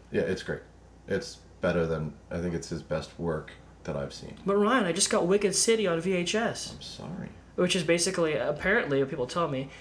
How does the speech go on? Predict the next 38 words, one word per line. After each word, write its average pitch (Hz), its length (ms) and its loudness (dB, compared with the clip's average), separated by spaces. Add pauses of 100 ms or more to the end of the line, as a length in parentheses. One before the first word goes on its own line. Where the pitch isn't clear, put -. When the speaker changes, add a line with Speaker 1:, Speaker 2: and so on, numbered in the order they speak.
(140)
Speaker 2:
it's 151 200 2
an - 220 -4
anime 156 440 2
Blade 139 200 2
Runner. 113 220 -2 (760)
Speaker 1:
Oh. - 120 4
Speaker 2:
But 175 160 8
not 175 240 6
like, 147 320 4
not 190 220 8
like, 170 240 6 (440)
like 143 220 0
tech 160 280 2 (320)
Ghost 170 240 6
in 151 40 -4
the 143 60 0
Shell 147 240 4
Blade 160 140 6
Runner, 180 320 2
but - 120 -2
more 147 260 6
like 139 320 4 (480)
seedy 160 460 4
cop, 143 480 2 (420)
gross 170 280 6
situations, 147 760 0 (380)
gratuitous 151 400 -2
violence. 139 560 2
Speaker 1:
Do - 40 -6
you 120 40 -2
see 139 140 -4
Ghost 139 220 0
in 139 60 -6
the - 60 -6
Shell's 135 180 -4
coming 135 220 -6
out 131 100 -4
on 131 180 -6